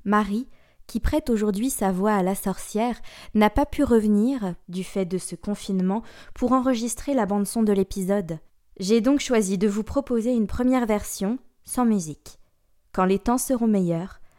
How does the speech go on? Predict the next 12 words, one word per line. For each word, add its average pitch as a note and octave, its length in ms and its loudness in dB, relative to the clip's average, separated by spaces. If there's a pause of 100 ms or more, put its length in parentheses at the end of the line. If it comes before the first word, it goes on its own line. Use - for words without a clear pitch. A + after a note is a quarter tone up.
(220)
Marie A#3 360 4
et A3+ 60 4
moi A3 180 4
nous A#3+ 120 4
nous G#3 140 2
retrouverons G#3+ 600 -4
pour - 220 -10
composer A3+ 680 0
et G#3 100 6
enregistrer A3 580 0
la G#3 140 2
bande-son, F#3 480 -2